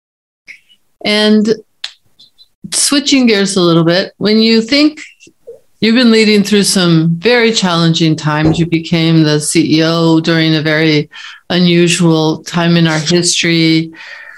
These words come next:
When you think about your younger self,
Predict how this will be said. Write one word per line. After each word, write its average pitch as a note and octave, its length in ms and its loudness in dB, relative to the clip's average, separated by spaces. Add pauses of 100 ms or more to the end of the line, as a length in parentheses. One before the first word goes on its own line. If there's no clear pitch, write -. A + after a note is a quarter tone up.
(140)
When G3 180 2
you G3 460 2
think A3+ 300 -2
about G#3 520 -2 (300)
your F3 120 2
younger F#3 480 0
self, D#3 540 -4